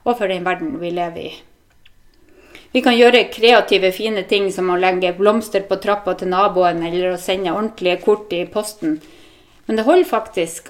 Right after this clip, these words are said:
at vi er nær. Og det kan vi gjøre på telefon eller digitalt inntil vi kan møtes igjen. Vi trenger hverandre. Henry Cloud, som er psykolog, han har fortalt om en studie som ble utført på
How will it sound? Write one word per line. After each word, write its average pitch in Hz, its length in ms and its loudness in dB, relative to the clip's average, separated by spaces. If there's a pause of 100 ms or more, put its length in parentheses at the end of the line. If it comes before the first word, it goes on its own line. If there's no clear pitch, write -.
at 196 180 -10
vi 185 160 -2
er 220 160 -2
nær. 180 400 -2 (960)
Og 202 100 -4
det 233 140 4
kan 294 140 2
vi 254 80 2
gjøre 226 180 0
på 202 140 -8
telefon 247 480 2
eller 202 260 0
digitalt 180 720 0
inntil 190 400 -6
vi 175 100 -6
kan 170 220 -4
møtes 175 360 -8
igjen. 127 260 -8 (1120)
Vi 208 180 -6 (120)
trenger 240 540 0
hverandre. 175 600 -4 (1800)
Henry 240 320 2
Cloud, 240 260 8
som 190 180 0
er 185 80 -2
psykolog, 202 520 4
han 196 260 0
har 196 120 -6
fortalt 202 340 -2
om 180 120 -2
en 170 120 -2
studie 190 400 -2
som 170 240 -2
ble 175 180 -2
utført 196 320 -4
på - 120 -4